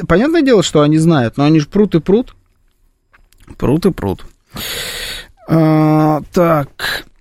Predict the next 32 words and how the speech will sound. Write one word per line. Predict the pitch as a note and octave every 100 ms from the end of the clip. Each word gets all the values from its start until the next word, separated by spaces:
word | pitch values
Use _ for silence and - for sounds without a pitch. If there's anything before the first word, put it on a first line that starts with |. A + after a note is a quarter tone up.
| _ _ _ _ _ _ _ _ _ _ _ _ -
"Русские | D3 C#3 E3 - D3+
солдаты | D3 D#3 E3+ E3+
два | C#3 C#3+ D#3+ D3 - -
раза | C#3 C#3+ D3+ C#3+ C3+
заходил | C3+ D3+ C#3 C3+
в | C3+
Берлин", | C3+ B2+ B2+ C3
пишет | C3+ C#3 - C#3+ -
Виталий | C#3+ D3 D3+ D3+ D3 D3+
Фили. | D3+ - D#3+ E3 E3 D#3+ - - - - - - -
"Меня | D#3+ F3+
на | F3+ F3+
отдыхе | F3 D3+ D#3+
спутали | - E3+ E3 D3+
с | -
англичанин-, | D3 C#3+ - D#3+ D#3 C#3 - C#3+
с | -
англичанином. | D3+ D3 C#3+ D3+ C3+ B2+
Обидно". | C3 C#3+ C#3 C3+ B2+ C3
Да, | - C#3+ B2 A#2+ - -
с-, | -
в, | C#3 C3 B2+ C3 C3+
в | C3+
рот | C#3+ A#2+
бы | A#2+
плюнул | A#2 A#2+ A2+ G#2
сразу. | - A#2+ A#2
В | A#2+
рот. | C3+ C3+ -
Почему | - C3 B2
в | A#2+
рот? | A2+ G#2+ -